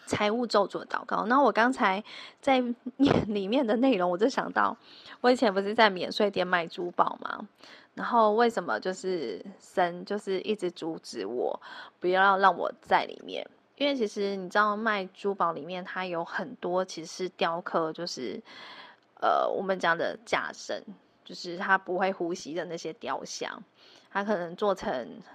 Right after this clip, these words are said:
神的那个什么，呃，什么，有什么玉佩呀，然后什么挂在脖子上面啊、戒指啊什么的等等的。然后我记得我曾经有遇过一个观光客，那个观光客他是，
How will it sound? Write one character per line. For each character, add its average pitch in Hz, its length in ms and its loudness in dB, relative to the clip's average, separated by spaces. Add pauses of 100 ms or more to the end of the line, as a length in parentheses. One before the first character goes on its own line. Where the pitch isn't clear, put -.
神 175 680 -6
的 170 200 -2
那 175 120 -8
个 170 180 -2
什 - 140 -12
么， - 260 -12 (720)
呃， - 160 -10
什 - 100 -16
么， 170 160 -8 (640)
有 175 500 0
什 175 180 -10
么 170 220 -2
玉 220 180 -4
佩 196 400 -2
呀， 165 500 0
然 165 80 -4
后 196 220 -2
什 190 100 -14
么 - 300 -10 (300)
挂 208 160 -2
在 208 100 -2
脖 185 180 -2
子 175 140 -6
上 196 220 0
面 190 260 -8
啊、 160 220 -4
戒 190 260 -4
指 - 180 -14
啊 78 160 -6
什 - 140 -16
么 - 140 -16
的 78 200 -8
等 151 180 -12
等 - 140 -8 (120)
的。 - 180 -12 (380)
然 226 120 0
后 254 40 0
我 247 40 0
记 254 160 -6
得 226 140 0
我 196 80 0
曾 185 240 -2
经 214 240 -4
有 180 240 0
遇 208 160 -2
过 190 260 2
一 165 60 0
个 151 180 0
观 185 220 0
光 170 240 -4
客， - 340 -6 (300)
那 294 200 4
个 240 60 4
观 226 160 4
光 226 220 2
客 226 240 0
他 185 220 -4
是， 202 420 -6